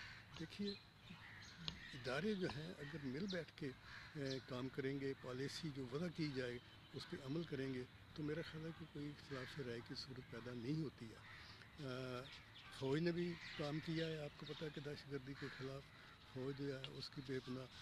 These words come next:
कुर्बानियाँ भी, कुर्बानियाँ हैं। और जब तक मैं समझता हूँ कि सिविल हुकूमत की सपोर्ट हासिल नहीं होगी, कोई भी, अ, मनसूबा जो है वो उसको हम, अ, ये नहीं कह सकते कि वो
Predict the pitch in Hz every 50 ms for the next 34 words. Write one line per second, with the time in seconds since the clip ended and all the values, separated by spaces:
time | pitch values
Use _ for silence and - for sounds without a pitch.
0 | - - - 135 123 120 123 117 120 135 165 175 170 151 139 143 - - - -
1 | 127 127 123 127 120 127 151 165 135 107 120 101 - - - - - - - -
2 | - 170 143 147 139 127 135 175 185 - - 196 185 - - 180 165 165 151 -
3 | 165 165 165 160 160 156 143 151 - - - - - - - 156 - - - -
4 | 160 185 214 208 208 - - 139 135 143 - - - 160 - - - - - -
5 | - - - - - 156 139 143 165 151 123 - - - 151 147 135 156 175 165
6 | 135 120 113 135 151 156 - - - - - - - - 220 220 233 247 233 196
7 | 190 170 160 165 - - - - - - 160 151 151 151 147 139 139 139 - -
8 | 156 143 147 156 160 139 139 139 - - 131 127 131 135 - - - - - -
9 | - 147 135 127 135 202 165 139 - - - - - - - 165 147 - - -
10 | 147 123 101 123 127 131 135 - - - - - - 196 175 160 143 143 131 131
11 | 131 131 131 - - - - - - 147 139 139 147 147 143 151 190 170 170 143
12 | 143 - 147 139 - - 139 123 - - 131 123 135